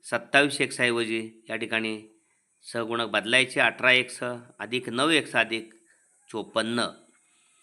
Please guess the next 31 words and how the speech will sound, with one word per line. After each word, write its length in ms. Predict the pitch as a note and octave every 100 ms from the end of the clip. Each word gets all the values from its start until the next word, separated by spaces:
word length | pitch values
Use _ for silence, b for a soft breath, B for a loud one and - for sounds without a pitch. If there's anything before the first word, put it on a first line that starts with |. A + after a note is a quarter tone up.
| _ _ _ _ _ C3
एकूण, 360 | B2+ E3 E3+
अ, 220 | E3+ E3
पूर्वी 380 | D#3+ D3+ D3 D#3
तीन 300 | E3+ F3 F3+
पदं 180 | F3+ D#3+
होती, 200 | D3 D#3+
आता 200 | D3 D3+
चार 360 | - C#3 D3 E3+
पदं 260 | D#3+ D3
झाली. 300 | C#3 C3+ B2+ C3 - b b b b b _ -
चार 220 | C#3+ D#3
पदापैकी 400 | D3+ C3+ C#3 C3+
दोन 200 | C3 B2
दोन 160 | C#3+ D3
पदाचा, 1080 | C#3 C3 B2+ - _ _ - B2+ B2+ B2+ B2
दोन 160 | B2+ A#2+
दोन 120 | D3+
पदातून 340 | D#3 C#3 C3 C3
सामायिक 400 | C3 G2+ E3 F3
काढायचा 280 | B2+ A#2
असतो. 480 | A2+ - A2+ A2 - b b b b -
पहिल्या 260 | C#3 D3 F#3+
दोघातून 540 | E3+ D#3 D3+ C#3+ C#3+
जो 120 | C3+
सामायिक 400 | C3 B2+ B2 C3
निघतोय 360 | C3 B2 - A#2+
पहा, 340 | A#2+ B2 B2
तीन 400 | A#2+ - C#3+ D#3
एक्स 220 | C#3+ - A#2+
सामायिक 400 | B2 A#2 A#2 A2+
निघतोय, 380 | G#2 - G#2+